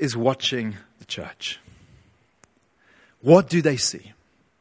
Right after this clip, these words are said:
When they see a community that is mere reflection of the world in which we live,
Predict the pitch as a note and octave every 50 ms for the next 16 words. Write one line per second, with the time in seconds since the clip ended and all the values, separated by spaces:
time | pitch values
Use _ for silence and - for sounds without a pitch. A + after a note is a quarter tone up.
0 | _ _ _ _ _ _ _ _ _ _ _ _ _ _ _ - _ _ _ _
1 | _ _ _ _ _ _ _ _ _ _ _ _ _ _ _ _ _ _ _ _
2 | - _ _ _ _ _ _ _ _ _ _ _ _ _ _ _ _ _ _ _
3 | _ _ _ _ _ _ _ _ _ _ _ _ _ _ _ C3 D3+ F3 F#3+ G3
4 | F#3+ F3+ - - - F3+ F3+ E3 - - E3+ D#3+ E3 E3+ E3+ E3+ E3 - - F3+
5 | F3 E3+ E3 - - - C3+ A#2+ B2 A#2+ A2 - - - _ _ _ _ _ _
6 | _ _ _ _ _ _ _ _ _ _ _ _ _ _ _ _ _ _ _ _
7 | _ _ _ _ _ _ - _ _ _ _ _ _ _ _ _ _ _ _ _
8 | _ _ _ _ - C3 C#3 D3+ D#3+ E3 D#3 D3 C3+ - - E3 E3+ E3 - -
9 | - D#3+ D3+ C#3+ B2 - C3+ B2 C3+ C3+ C#3 C#3 B2 C#3 C3 B2+ C3+ C3 - -
10 | A#2+ A#2+ A#2+ A2+ G#2+ G2+ G2 - - - -